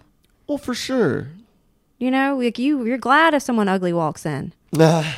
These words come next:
Speaker 2: I mean, that sounds shitty. You don't wanna be, like,
Speaker 1: <laughs>
Speaker 2: the shittiest looking person in the room.
Speaker 1: And you're aware of it? You're comparing that?
Speaker 2: No, I'm not comparing. I'm just aware that I don't wanna be the ugliest person in the room.
Speaker 1: Yeah.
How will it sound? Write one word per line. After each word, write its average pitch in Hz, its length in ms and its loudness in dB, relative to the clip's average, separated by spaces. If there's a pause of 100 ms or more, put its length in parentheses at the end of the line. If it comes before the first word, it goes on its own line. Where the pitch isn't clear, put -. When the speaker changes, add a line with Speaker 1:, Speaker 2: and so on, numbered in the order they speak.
(320)
Speaker 2:
I 214 80 -2
mean, 220 120 4
that 254 140 4
sounds 269 220 2
shitty. 285 480 4 (420)
You 202 80 2
don't 285 240 8
wanna 262 180 8
be, 226 240 8
like, 208 300 6
Speaker 1:
<laughs> - 120 -6
Speaker 2:
the 196 360 2
shittiest 208 520 4
looking 190 240 0
person 180 280 0
in 160 80 -2
the 170 60 -4
room. 208 320 -2
Speaker 1:
And 151 100 2
you're 160 120 4
aware 131 280 4
of 151 140 0
it? 202 180 2
You're 139 100 -4
comparing 127 560 -2
that? 175 340 -8
Speaker 2:
No, 180 80 -4
I'm 180 100 2
not 240 120 2
comparing. 202 320 2
I'm 185 100 0
just 190 180 -4
aware 185 340 2
that 175 160 2
I 170 220 2
don't 175 140 2
wanna 180 140 0
be 175 80 2
the 160 100 2
ugliest 170 360 2
person 180 240 -2
in 147 60 -4
the 147 80 -4
room. 190 380 0
Speaker 1:
Yeah. 123 380 -2